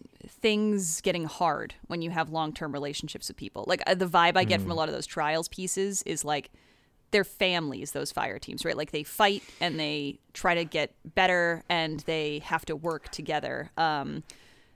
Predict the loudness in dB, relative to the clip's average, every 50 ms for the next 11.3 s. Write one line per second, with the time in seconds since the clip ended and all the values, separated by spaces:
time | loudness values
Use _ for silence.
0 | _ -4 -2 0 0 2 0 -2 -2 -2 -2 -2 0 2 0 0 0 0 -2 -4
1 | -4 -4 -2 -4 -4 -2 -4 -8 -8 -6 -6 -4 -4 -4 -6 -4 _ 0 0 0
2 | 0 -4 -4 -6 -8 -6 -4 -6 -4 -4 -4 -4 -2 -4 -4 -4 -2 -2 -2 -2
3 | -4 -2 -2 -2 0 0 -2 -4 _ -20 -20 -20 _ _ _ _ -6 _ 2 2
4 | 4 4 2 2 2 0 0 -2 -2 -4 -4 -6 -10 -16 _ _ _ _ _ _
5 | -10 -10 -10 -10 -8 -10 -10 -10 -8 -10 -6 0 4 6 6 6 6 6 4 2
6 | -2 -2 0 0 0 2 2 0 -2 0 -2 -2 -2 -2 -2 -4 -4 -2 -2 -2
7 | -2 0 -2 -4 -4 -4 -4 -4 -4 -4 -6 -8 -8 -6 -4 -4 0 0 0 0
8 | 0 -4 -8 -8 -6 -4 -4 -4 -2 -2 -2 -2 -2 -4 -4 -4 -4 -4 -2 -2
9 | -2 -2 -4 -6 -4 -2 -2 -2 -2 -2 -4 -4 -4 -2 -2 -4 -4 -4 -4 -4
10 | -2 0 -2 -2 -2 -4 -6 -8 -8 -8 -6 -6 -4 -4 -4 -4 -4 -2 -2 0
11 | 0 0 -2 -4 -6